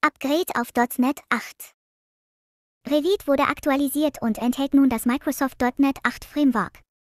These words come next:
Verbesserungen für extensible Storage. Extensible Storage wurde umstrukturiert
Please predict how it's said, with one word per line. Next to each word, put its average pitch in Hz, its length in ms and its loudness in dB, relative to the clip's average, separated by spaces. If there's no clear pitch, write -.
Verbesserungen 285 800 0
für - 220 -2
extensible 240 640 -2
Storage. 254 560 -4
Extensible 247 680 0
Storage 240 640 0
wurde 285 240 2
umstrukturiert 240 760 -4